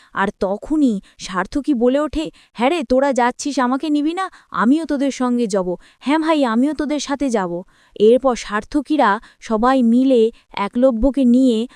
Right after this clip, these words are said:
হসপিটালের দিকে আসতে থাকে। এদিকে রাঙাকে ঘিরে ধরে গুন্ডারা। গুন্ডারা ঘিরে ধরে বলে, "তোকে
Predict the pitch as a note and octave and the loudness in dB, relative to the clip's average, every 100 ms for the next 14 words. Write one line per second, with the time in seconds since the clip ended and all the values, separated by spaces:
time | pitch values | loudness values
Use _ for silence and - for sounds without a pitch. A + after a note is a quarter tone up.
0 | _ - A3 - A#3+ A3+ G#3+ G3+ G#3 D#4 | _ -4 -4 -2 -2 0 0 0 -2 0
1 | C#4+ G3+ - F3 F3 E3+ E3 _ _ _ | 0 -2 -6 -10 -10 -14 -16 _ _ _
2 | G#3+ B3 F4 D4 G#3+ F#3+ G3+ C#4+ E4 E4+ | 0 4 2 4 2 4 2 2 0 -2
3 | A3+ A#3+ D4+ D4+ D4+ B3+ F#3+ A3+ G3+ F3 | -2 0 0 0 0 0 2 2 2 0
4 | D#3+ - _ - - F#3+ C4 C#4 D4+ C4+ | -4 -10 _ -16 -4 4 4 6 4 2
5 | - A#3+ C#4+ C#4+ C4+ G#3 D4 C4 A#3 _ | 0 -2 0 0 0 2 2 0 -2 _
6 | _ - A#3 A#3+ D4+ | _ -2 2 2 0